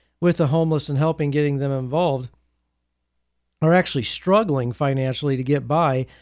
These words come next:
and, uh, because they're not paid very well,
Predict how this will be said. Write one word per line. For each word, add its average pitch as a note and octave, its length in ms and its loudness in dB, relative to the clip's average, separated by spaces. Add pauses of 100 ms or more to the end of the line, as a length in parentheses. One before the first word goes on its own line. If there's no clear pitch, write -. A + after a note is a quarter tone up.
(260)
and, D#3 180 2
uh, D#3+ 600 -2
because D3 480 2
they're D3 220 2
not D3 360 0
paid D#3 640 0
very C#3+ 360 2
well, C3+ 520 2